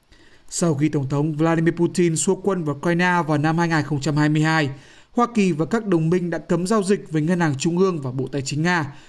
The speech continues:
phong tỏa khoảng ba trăm tỷ đô la tài sản có chủ quyền của Nga ở phương Tây. Các quốc gia thuộc Liên hiệp châu Âu đang lấy tiền lãi thu được từ những tài sản bị đóng băng đó, về cơ bản là trái phiếu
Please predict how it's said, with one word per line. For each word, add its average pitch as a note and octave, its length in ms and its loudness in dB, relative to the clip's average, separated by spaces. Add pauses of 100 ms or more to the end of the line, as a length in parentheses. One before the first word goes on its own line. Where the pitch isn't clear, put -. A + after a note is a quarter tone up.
(140)
phong G#3+ 160 0
tỏa E3 240 0
khoảng C3+ 340 -2
ba F3+ 180 0
trăm E3+ 260 -2
tỷ D3 180 0
đô D3 140 2
la E3 180 2
tài D3 160 -2
sản D#3 300 -2
có D3 80 -6
chủ E3 140 -4
quyền D3+ 240 0
của C#3+ 100 -6
Nga D3+ 320 0 (220)
ở C#3 160 -2
phương D3+ 200 -6
Tây. E3+ 240 2 (840)
Các E3 100 -8
quốc F#3+ 120 0
gia D#3 240 0
thuộc D3+ 180 0
Liên D3+ 140 4
hiệp D3+ 160 2
châu D#3+ 140 2
Âu D#3+ 240 2
đang D#3+ 180 0
lấy D3+ 160 2
tiền E3+ 220 0
lãi E3 320 2
thu A3+ 180 2
được F#3 300 2
từ E3 80 4
những D#3+ 200 -2
tài F3+ 160 0
sản D3 300 -2
bị D3 80 -4
đóng C#3+ 240 -4
băng D#3+ 160 0
đó, D3+ 320 2 (380)
về F#3+ 100 0
cơ A3 140 -2
bản C#3+ 300 -2
là C3+ 100 -2
trái D3+ 200 0
phiếu F3 360 2